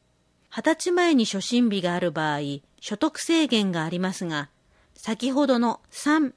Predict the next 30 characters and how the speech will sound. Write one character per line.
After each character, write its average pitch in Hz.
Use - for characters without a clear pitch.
の 262
み 330
が 180
要 180
件 190
と 151
な 147
り 143
ま 135
す。 -
申 330
請 330
の 302
受 277
付 254
は 240
二 330
十 330
歳 -
の 160
誕 226
生 220
日 165
の 151
前 202
日 233
か 190
ら 175
で 131
す。 -